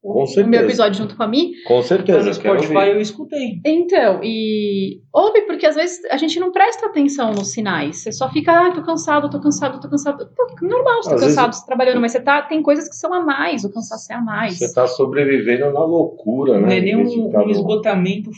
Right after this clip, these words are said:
Speaker 3: físico, é mental.
Speaker 2: Mental,
Speaker 3: É, você tá de
Speaker 2: exatamente.
Speaker 3: saco cheio.
Speaker 2: Exatamente, aí vem a irritabilidade,
Speaker 3: É.
Speaker 2: vem tudo.
Speaker 3: Aí você fica cansado de tudo, fica de saco cheio de tudo. De... é, entendi muito bem.
Speaker 2: Exatamente, exatamente isso.
Speaker 1: Legal, quer deixar aí um reforço aí? Tem gravações aí na
Speaker 2: Então,
Speaker 1: próxima?
Speaker 2: Inquilino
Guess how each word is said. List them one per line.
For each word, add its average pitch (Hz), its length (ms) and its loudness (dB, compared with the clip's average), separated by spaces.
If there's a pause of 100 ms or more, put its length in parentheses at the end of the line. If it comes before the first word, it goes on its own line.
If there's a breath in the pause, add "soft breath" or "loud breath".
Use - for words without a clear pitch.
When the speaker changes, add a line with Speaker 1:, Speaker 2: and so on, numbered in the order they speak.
Speaker 3:
físico, 165 420 -2
é 147 80 -8
mental. 165 440 -4
Speaker 2:
Mental, 330 460 2
Speaker 3:
É, 254 40 4
você 262 60 0
tá 269 80 2
de 302 80 -8
Speaker 2:
exatamente. 294 340 4
Speaker 3:
saco - 180 -8
cheio. 170 280 0
Speaker 2:
Exatamente, 294 480 4
aí 240 80 4
vem 240 140 0
a 226 40 0
irritabilidade, 233 960 0
Speaker 3:
É. 202 40 0
Speaker 2:
vem 214 260 -4
tudo. 294 320 -4
Speaker 3:
Aí 156 80 0
você 190 140 0
fica 214 160 0
cansado 226 520 -2
de 269 220 -2
tudo, 185 300 -4
fica - 180 -6
de 165 60 -8
saco 175 140 -6
cheio 208 160 -10
de 208 120 -10 (100)
tudo. 180 240 -4
De... 156 380 -10 (100)
é, 170 280 -6
entendi 190 440 -6
muito 175 220 -2
bem. 233 160 -4
Speaker 2:
Exatamente, 233 680 0
exatamente 240 540 -8
isso. 233 380 -10
Speaker 1:
Legal, 165 320 4
quer 120 180 2
deixar 117 340 2
aí 110 140 0
um 104 140 -2
reforço 104 560 0
aí? 139 340 4
Tem 101 200 2
gravações 90 760 0
aí 90 340 -6
na - 100 -20
Speaker 2:
Então, 277 380 6
Speaker 1:
próxima? 240 360 4
Speaker 2:
Inquilino 254 220 0